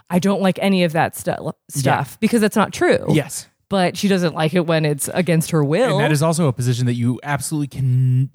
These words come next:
Speaker 2: is impossible to make clear in any kind of, like, tabloid-based
Speaker 1: Yes.
Speaker 2: public.
Speaker 1: Yeah.
Speaker 2: 'Cause e-, e-, all, every part of that is so, it's not actually sensational, but in, like, the tabloid-based culture, like, any part of that, that you are, like,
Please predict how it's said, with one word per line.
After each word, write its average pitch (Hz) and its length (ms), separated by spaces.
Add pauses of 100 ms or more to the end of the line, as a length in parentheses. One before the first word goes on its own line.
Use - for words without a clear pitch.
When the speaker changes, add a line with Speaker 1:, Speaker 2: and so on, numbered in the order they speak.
(220)
Speaker 2:
is 135 300
impossible 123 540
to - 120
make 113 160
clear 104 380
in 101 80
any 101 220
kind 110 180
of, 98 60
like, 98 180
tabloid-based 98 720
Speaker 1:
Yes. 277 480
Speaker 2:
public. 101 360
Speaker 1:
Yeah. 165 260 (360)
Speaker 2:
'Cause 120 260 (500)
e-, 170 340 (160)
e-, 151 200
all, 160 520 (260)
every 160 320
part - 320
of 127 60
that 117 140
is 107 140
so, 110 460 (920)
it's 156 180
not 233 260
actually 143 400
sensational, 110 500
but 120 140
in, 127 120
like, 120 160
the 113 140
tabloid-based 110 720
culture, 113 340
like, 107 200
any 117 240
part 110 260
of 104 100
that, 98 260 (720)
that 135 160
you 127 260
are, 117 140
like, 104 460